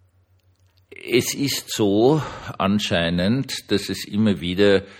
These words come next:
nur zu einem Erfolg kommt, wenn etwas geopfert wird. Ich kann dazu nur Folgendes sagen als Christ, ich könnte das nicht.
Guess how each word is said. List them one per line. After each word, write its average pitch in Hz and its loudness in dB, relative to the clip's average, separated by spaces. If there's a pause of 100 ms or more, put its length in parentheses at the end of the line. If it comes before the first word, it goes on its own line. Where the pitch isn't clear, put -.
(640)
nur 104 2
zu - 0
einem 90 2 (220)
Erfolg - 0
kommt, 101 -2
wenn 90 0
etwas 92 -4
geopfert - -4
wird. - -14 (1700)
Ich 135 0
kann 110 4
dazu 110 0
nur 104 6
Folgendes 101 2
sagen 98 4
als 92 0
Christ, 104 -2
ich - -8
könnte 98 0
das - -8
nicht. - -12